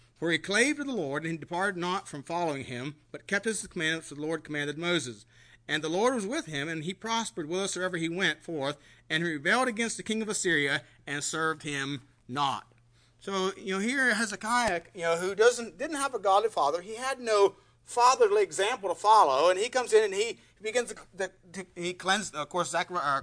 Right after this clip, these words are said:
Chronicles tells us he also cleansed the house of the Lord, but,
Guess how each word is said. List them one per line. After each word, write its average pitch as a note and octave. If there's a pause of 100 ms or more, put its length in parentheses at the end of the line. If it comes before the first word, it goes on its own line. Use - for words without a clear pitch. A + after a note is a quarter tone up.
(100)
Chronicles G3+
tells E3
us D3
he D#3
also F3
cleansed E3+
the D#3
house E3
of D#3+
the D3+
Lord, D3
but, D#3